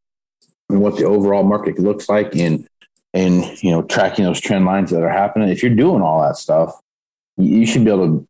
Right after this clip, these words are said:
read the tea leaves pretty well to know when, when the brakes are gonna start being, are being applied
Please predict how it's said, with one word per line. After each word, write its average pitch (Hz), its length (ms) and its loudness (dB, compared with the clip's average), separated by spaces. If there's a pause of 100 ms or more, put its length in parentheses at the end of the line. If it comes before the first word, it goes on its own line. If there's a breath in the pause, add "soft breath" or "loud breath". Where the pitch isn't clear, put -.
read 101 200 2
the 69 80 -2
tea 113 160 0
leaves 90 260 0
pretty 85 200 0
well 85 240 0
to 76 120 0
know 85 160 0
when, 76 380 -2
when 85 180 0
the 80 80 2
brakes 78 400 -2
are 78 60 0
gonna 76 240 -2
start - 420 -4 (100)
being, 78 280 0
are 78 100 0
being 82 280 0
applied - 520 -2